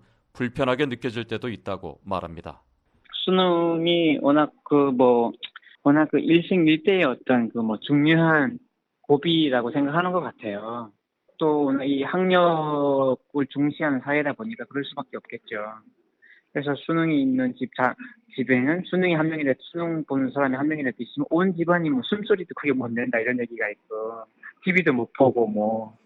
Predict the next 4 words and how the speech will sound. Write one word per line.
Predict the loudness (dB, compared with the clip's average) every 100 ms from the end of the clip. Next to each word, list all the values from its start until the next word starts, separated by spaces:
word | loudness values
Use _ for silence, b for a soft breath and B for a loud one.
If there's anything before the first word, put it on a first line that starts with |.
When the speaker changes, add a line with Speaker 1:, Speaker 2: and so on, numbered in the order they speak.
| B B B _
Speaker 2:
근데 | 0 0 0 -4 B B B B _
그런 | -6 -2
것들을 | 0 -2 _ 2 4 6 6 4 2 -2
보면서 | -2 -2 0 0